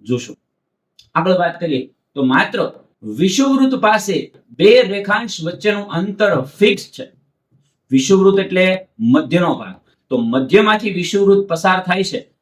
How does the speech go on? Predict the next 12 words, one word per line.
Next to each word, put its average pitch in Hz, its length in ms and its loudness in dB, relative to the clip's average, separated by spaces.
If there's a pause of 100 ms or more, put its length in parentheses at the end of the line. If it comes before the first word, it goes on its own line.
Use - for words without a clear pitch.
(140)
ત્યાં 220 360 -2
બે 226 180 0
રેખાંશો 214 640 -2
છે, 170 520 -2
એનું 196 360 -4
એક્ઝેક્ટ 175 580 -2
માપ 185 420 0
તમે 165 280 -2
જોવા 135 280 2
જાઓ 117 300 -2
તો 160 160 -4
ફિક્સ 214 320 -4